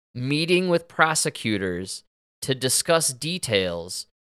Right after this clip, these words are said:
of some incident with Stormy Daniels.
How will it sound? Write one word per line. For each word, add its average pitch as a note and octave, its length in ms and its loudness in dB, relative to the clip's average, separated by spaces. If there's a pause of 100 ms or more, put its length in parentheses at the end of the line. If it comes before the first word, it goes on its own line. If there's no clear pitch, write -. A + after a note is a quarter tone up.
(320)
of B2+ 180 2
some E3 360 4
incident A2 640 0 (340)
with A#2+ 140 -4
Stormy A2+ 500 2
Daniels. F2+ 720 -8